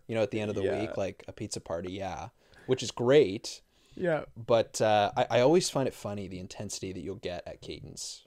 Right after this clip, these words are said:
Speaker 2: I know.
Speaker 1: It's so funny.
Speaker 2: And,
Speaker 1: Yeah.
Speaker 2: and I think that that's just how we humans are,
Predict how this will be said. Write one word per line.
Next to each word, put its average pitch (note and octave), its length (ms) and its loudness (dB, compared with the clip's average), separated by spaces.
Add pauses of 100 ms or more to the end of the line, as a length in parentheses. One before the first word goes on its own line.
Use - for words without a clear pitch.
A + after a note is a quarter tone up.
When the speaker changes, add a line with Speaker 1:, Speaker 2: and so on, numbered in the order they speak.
Speaker 2:
I D#3 140 -2
know. C#3+ 540 -4
Speaker 1:
It's B2+ 100 -8
so B2 180 0
funny. - 360 -14 (180)
Speaker 2:
And, E3+ 140 2
Speaker 1:
Yeah. - 180 -6
Speaker 2:
and D#3+ 180 -2
I D#3 120 0
think B3 280 -6
that F3+ 200 -6
that's C#3+ 220 -2
just C3+ 320 -8 (100)
how B2+ 580 -4 (180)
we B2+ 200 -6
humans A#2 560 -8
are, G#2 500 -6